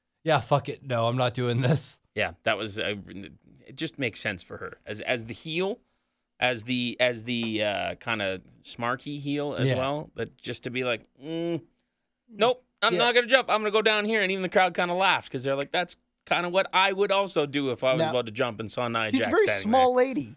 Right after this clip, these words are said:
Speaker 3: and
Speaker 2: She is.
Speaker 3: Nia Jax is not
Speaker 2: Nope.
Speaker 3: so much.
Speaker 2: No, not at all. The contrast between them is tremendous, though.
Speaker 3: Oh, yeah.
Speaker 2: I like that.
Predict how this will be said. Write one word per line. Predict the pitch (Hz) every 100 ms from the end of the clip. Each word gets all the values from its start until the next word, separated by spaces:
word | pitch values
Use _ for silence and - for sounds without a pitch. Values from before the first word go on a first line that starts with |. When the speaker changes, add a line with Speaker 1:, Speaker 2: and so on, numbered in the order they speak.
| _
Speaker 3:
and | 160 190
Speaker 2:
She | 220
is. | 151 175
Speaker 3:
Nia | 196 240
Jax | 196 226 220 214
is | 160
not | 135 156 - _ -
Speaker 2:
Nope. | 123 156 - -
Speaker 3:
so |
much. | 170 180 - - -
Speaker 2:
No, | 123 123 -
not | 117 131
at | 143
all. | 107 110 -
The | 113
contrast | 147 170 170 120
between | 107 117 101
them | 98 76
is |
tremendous, | - 92 92 - -
though. | 127
Speaker 3:
Oh, | 127
yeah. | 107 104
Speaker 2:
I |
like | 107 110 -
that. | 85